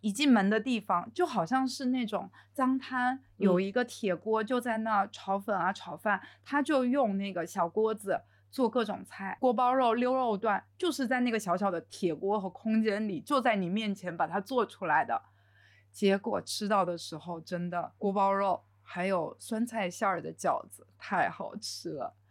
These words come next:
Speaker 1: 就那种忍不住吃到都要为它鼓掌，在东北都没吃到的东北菜的味道。
Speaker 2: 哇。
Speaker 1: 我觉得很奇妙哎。
Speaker 2: 对啊。
Speaker 1: 嗯。
Speaker 2: 这个感觉就是非常契合我们这一期主题的，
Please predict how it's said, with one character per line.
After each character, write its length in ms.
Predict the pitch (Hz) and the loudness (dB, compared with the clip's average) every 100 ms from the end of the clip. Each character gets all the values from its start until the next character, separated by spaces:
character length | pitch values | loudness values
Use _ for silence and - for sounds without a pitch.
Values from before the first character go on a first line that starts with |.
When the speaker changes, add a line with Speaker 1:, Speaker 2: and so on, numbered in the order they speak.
| - - | -20 -6
Speaker 1:
就 100 | 247 | 4
那 180 | 226 247 | 6 6
种 240 | 220 175 | 6 2
忍 160 | 196 175 | 2 -2
不 120 | 175 175 | -2 -4
住 160 | 226 | -4
吃 320 | 214 - 233 | -4 -6 -4
到 200 | 240 226 | 2 4
都 180 | 202 220 | 4 0
要 140 | 226 226 | 2 2
为 180 | 226 | 2
它 240 | 180 196 220 | 0 -2 -2
鼓 300 | 214 170 180 | -2 -8 -4
掌， 260 | 202 170 - | -4 -4 -4
在 160 | - 220 | 0 2
东 260 | 233 247 | 4 2
北 160 | 254 196 | 2 2
都 140 | 240 | 2
没 180 | 233 220 | 2 0
吃 280 | 202 - 262 | 0 -4 2
到 160 | 247 226 | 4 4
的 100 | 214 | 2
东 220 | 233 240 | 0 0
北 160 | 214 | -4
菜 240 | 196 269 214 | -2 0 0
的 120 | 196 | 0
味 220 | 220 196 | 0 0
道。 320 | 196 190 - _ - | 2 0 0 _ -8
Speaker 2:
哇。 520 | 196 202 208 190 170 | -6 -4 -4 -4 -2
Speaker 1:
我 80 | 254 | 2
觉 160 | 294 | 4
得 60 | 339 392 - - | 4 2 -6 -12
很 200 | - 247 | 2 4
奇 300 | 220 - 196 | 2 -4 -4
妙 400 | 220 294 294 240 | -2 4 6 6
哎。 220 | 196 185 - - | 2 -6 -12 -6
Speaker 2:
对 180 | 262 262 | -4 -2
啊。 240 | 247 220 220 _ | -2 -6 -10 _
Speaker 1:
嗯。 360 | 254 247 202 180 _ _ _ _ - | 4 4 4 0 _ _ _ _ -2
Speaker 2:
这 120 | 330 | 2
个 100 | 247 | 4
感 180 | 190 165 | 2 -2
觉 80 | |
就 80 | 175 | -2
是 120 | 208 | -6
非 200 | 196 - | -4 -2
常 280 | 240 202 165 | -2 -2 -4
契 200 | 170 - | -4 -2
合 200 | 185 165 | -2 -4
我 80 | 156 | -4
们 160 | 147 147 | -6 -6
这 100 | 175 | -8
一 100 | 165 | -8
期 220 | - 165 | -10 -10
主 180 | - 147 | -12 -14
题 240 | - 135 | -12 -12
的， 220 | 131 - | -10 -12